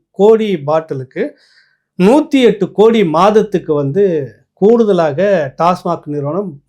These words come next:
மது பாட்டில் கம்பெனிகளுக்கு கொடுக்குது. ஒரு மாதத்துக்கு மட்டும் நூத்தி எட்டு கோடி. நல்லா கணக்கு வச்சுக்கோங்க. இதை கணக்கு வச்சு திரும்ப நீங்க ஒரு பன்னிரெண்டு மாதத்துக்குன்னு பிரிச்சு போட்டு பார்த்தாக்கா அது ஒரு பெரிய அதிர்ச்சியாக இருக்கிறது. காலி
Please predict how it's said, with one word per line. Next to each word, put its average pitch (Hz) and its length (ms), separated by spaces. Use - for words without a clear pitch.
மது 170 220
பாட்டில் 165 440
கம்பெனிகளுக்கு 156 640
கொடுக்குது. 139 320
ஒரு 151 100
மாதத்துக்கு 190 600
மட்டும் 180 300
நூத்தி 247 520
எட்டு 170 240
கோடி. 156 260
நல்லா 160 260
கணக்கு 151 280
வச்சுக்கோங்க. 117 420
இதை 214 220
கணக்கு 285 320
வச்சு 220 180
திரும்ப 220 300
நீங்க 180 180
ஒரு 156 120
பன்னிரெண்டு 220 440
மாதத்துக்குன்னு 190 640
பிரிச்சு 185 320
போட்டு 156 200
பார்த்தாக்கா 165 480
அது 143 160
ஒரு 135 160
பெரிய 208 180
அதிர்ச்சியாக 165 540
இருக்கிறது. 135 440
காலி 226 320